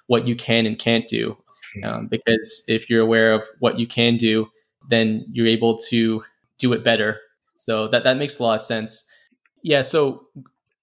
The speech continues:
Speaker 1: going back, when we were talking about the role of a therapist versus a friend, uh, I also thought that was a good point in getting kind of an unbiased and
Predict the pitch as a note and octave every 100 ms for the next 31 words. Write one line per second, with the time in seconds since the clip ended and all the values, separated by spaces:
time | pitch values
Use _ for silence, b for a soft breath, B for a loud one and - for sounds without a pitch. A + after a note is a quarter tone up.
0 | _ _ C#3 - D3 D3+ C3+ C3+ C3+ -
1 | _ _ C#3 C#3 C#3+ D3 C#3+ D#3+ C#3+ C3
2 | B2 A2+ - - C3 B2+ A#2 A2+ A2+ _
3 | _ - B2+ B2+ B2+ B2 B2 A#2 A2 G#2+
4 | _ - A2+ A2 - _ _ C3+ C3 C3
5 | B2+ - B2 B2 A#2 A2 C3 B2 A#2 b
6 | b b b _ A#2+ A2 A2+ - B2+ C#3
7 | D3 B2+ B2+ B2 - - A#2+ A#2+ A#2+ B2+
8 | B2 B2 B2 A#2+ A#2+ - B2 A2+ A2+ A2
9 | _ - B2 A#2+ A#2+ A#2+ B2 A#2+ B2 C3+
10 | A#2+ A#2+ A#2 A#2 A#2+ A#2+ - A2+ A2